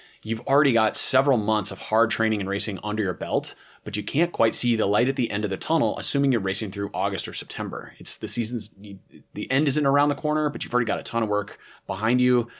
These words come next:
So psychologically, it becomes a very long sort of tunnel at that point. And then physically, it's just the body doesn't respond to, people look at a calendar like, "Oh, fifty-two weeks in a year. That means I can train hard for forty of them and lift."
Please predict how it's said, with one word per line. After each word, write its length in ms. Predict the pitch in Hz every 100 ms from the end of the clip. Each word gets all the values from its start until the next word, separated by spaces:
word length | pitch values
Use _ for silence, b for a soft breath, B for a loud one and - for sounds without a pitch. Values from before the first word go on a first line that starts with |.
| B -
So 120 | 113
psychologically, 920 | - 120 110 98 120 139 156 156 156
it 60 | 101
becomes 260 | 101 113
a 40 | 101
very 160 | 104 101
long 440 | 101 104 107 101
sort 200 | - 101
of 60 | 87
tunnel 260 | 104 107 117
at 60 |
that 180 | 120 123
point. 300 | 135 139 - B B B B 104
And 160 | 110
then 360 | 110 110 110 -
physically, 720 | 135 170 147 92 92 95 92 101
it's 280 | 101 -
just 320 | - 113 104 -
the 40 |
body 200 | 95 123
doesn't 200 | 123 117
respond 460 | 90 - 87 110 107
to, 400 | - 95 92 - b b b b b b b _ _ _ -
people 340 | 101 165 156 107 101
look 180 | 156
at 60 | 107
a 40 |
calendar 320 | - 123 143 98
like, 140 | 120
"Oh, 200 | 220 135
fifty-two 360 | - 170 - 175
weeks 160 | 175 180
in 60 |
a 40 | 170
year. 220 | 240 110
That 120 | 127
means 120 | 202 139
I 40 |
can 120 | 151
train 220 | - 120 139
hard 260 | 113 135
for 100 | 180
forty 300 | 165 214 160
of 80 | 107
them 140 | 98
and 120 | 98 127
lift." 300 | 214 95